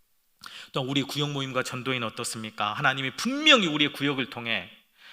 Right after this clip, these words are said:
우리의 전도회를 통해 우리에게 진리와 생명과 자유 주심을 믿고 그렇게 주님의 은혜의 통로로 진실되게 사모하고 있고, 우리의 주변의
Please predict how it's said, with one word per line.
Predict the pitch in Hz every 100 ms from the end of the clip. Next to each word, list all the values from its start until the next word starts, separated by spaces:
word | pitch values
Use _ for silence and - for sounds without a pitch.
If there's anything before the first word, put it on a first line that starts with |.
| -
우리의 | 151 156
전도회를 | 143 151 165 156 143
통해 | - 120 113 85 - - -
우리에게 | 135 139 139 143
진리와 | - 147 143 127 131 131 127 - -
생명과 | - 214 196 185 123 123 101 - - -
자유 | - - 151 151
주심을 | 139 - 135
믿고 | 110 117 - 107 110 101 - - -
그렇게 | - 139 135 139
주님의 | - 147 147 143 143
은혜의 | 220 165 170 151
통로로 | - 143 135 131 131 131 131 -
진실되게 | - 156 156 170 190 135 113 120 104 - - _
사모하고 | - 190 185 180 160 151
있고, | 135 - 147 180 - - - -
우리의 | 147 151 147
주변의 | 147 - 131 151 139 139 139